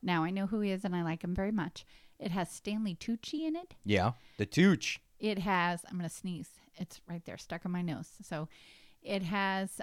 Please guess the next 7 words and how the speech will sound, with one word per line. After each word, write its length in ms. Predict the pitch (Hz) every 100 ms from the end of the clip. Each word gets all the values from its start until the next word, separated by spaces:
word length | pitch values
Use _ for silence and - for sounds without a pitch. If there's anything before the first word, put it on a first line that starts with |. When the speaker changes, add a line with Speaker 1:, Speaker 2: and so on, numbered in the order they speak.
| -
Speaker 1:
um, 540 | 196 190 180 165 175 - - _ _ - - - _ _ _ - - - - - - _ - - - _ _ -
Speaker 2:
Hugo, 400 | 123 117 117 110 -
Speaker 1:
<sighs> 60 |
Speaker 2:
Hugo 320 | - 117 110 101
Speaker 1:
Sorry. 100 | 90
Speaker 2:
Weaving. 380 | 98 113 135 - - _ - -
Speaker 1:
Huh? 220 | - 254